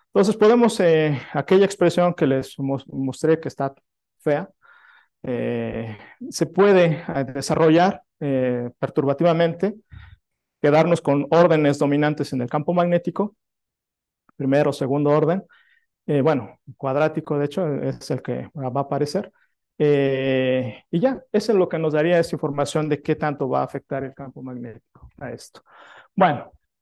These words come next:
entonces, eh, bueno, esto en principio no se los muestro, es mucho detalle, eh, pero sí, lo podemos hacer. También podríamos, eh, estudiar o podríamos pensar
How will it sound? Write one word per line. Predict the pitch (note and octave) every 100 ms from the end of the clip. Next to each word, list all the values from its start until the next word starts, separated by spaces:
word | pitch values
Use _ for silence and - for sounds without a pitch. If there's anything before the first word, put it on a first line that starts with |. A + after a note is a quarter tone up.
| -
entonces, | A3 A3 G#3 G3 G3
eh, | E3+ D#3+ D#3+ D#3+ D#3+ D#3 D3 B2 -
bueno, | D#3 D3+ - -
esto | C4 G#3 G#3+ G#3
en | F3
principio | E3 F#3 F3+ E3+
no | D#3+
se | D#3+
los | D#3+
muestro, | E3+ F3+ E3 F#3 F#3 D#3+ C#3+
es | C#3+ - - C3+ C3 C3 _
mucho | C#3+ C3+ C#3+
detalle, | C3 D#3 D3+ E3 - - - _ _
eh, | - D#3 D#3 D3+ D3+ D3+ D3+ C#3+ C3+ -
pero | E3+ D#3
sí, | F3 E3
lo | D3 D3
podemos | D#3+ E3+ E3
hacer. | D#3 F#3 - - _
También | - F3+ G3+
podríamos, | G#3 G#3 F#3+ E3
eh, | D#3 D3
estudiar | - - F3 F3+ F3+ F#3+
o | E3+
podríamos | C#3+ D3 D#3 D#3
pensar | - D3+ F3 E3+ E3+